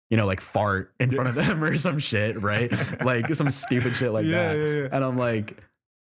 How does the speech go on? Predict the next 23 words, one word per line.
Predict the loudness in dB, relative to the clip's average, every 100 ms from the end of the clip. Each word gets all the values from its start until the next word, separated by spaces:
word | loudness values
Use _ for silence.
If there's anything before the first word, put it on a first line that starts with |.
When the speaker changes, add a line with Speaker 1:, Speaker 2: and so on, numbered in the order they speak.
| _ _ 0
Speaker 1:
oh | 2 0
my | 0 0
God. | 0 0 0 -2 -2
Speaker 2:
Yeah. | -2 0 0 -2 -4 -8 -16 -4
Yeah, | 0 2 2
man. | 2 0 0 -2 -4 -14 _ _ _ -12 _ _ _
Yeah. | 0 2 2 0 -6 -4
It, | -2 0
it, | 0 -2 -2
it | -2 0
be | 0
like | 0 -2
that. | -2 -2 -2
That's | -2
why | 0 0 2
Speaker 1:
Yeah. | 0 0 -2
Speaker 2:
it's, | -2
that's | -2 -2
why | 0 0
it's | 0 -2
very, | -8 -4 0 2 2 0 0
very, | 0 0 0 0 -2
uh, | -8 -12 -12 -10 -8